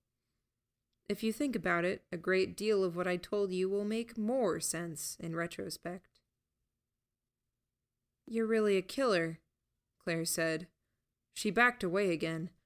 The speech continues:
startling a little as Joan put hands on her shoulders.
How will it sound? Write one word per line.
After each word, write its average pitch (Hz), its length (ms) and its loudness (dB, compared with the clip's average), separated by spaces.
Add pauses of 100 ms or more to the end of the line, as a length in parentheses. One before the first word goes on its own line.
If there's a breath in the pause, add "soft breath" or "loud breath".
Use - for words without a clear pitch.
(160)
startling 220 540 4
a 165 80 -2
little 165 300 0
as 165 180 -2
Joan 175 460 0
put 175 260 -6
hands 170 360 -2
on 170 100 -2
her 165 120 -4
shoulders. 175 680 -4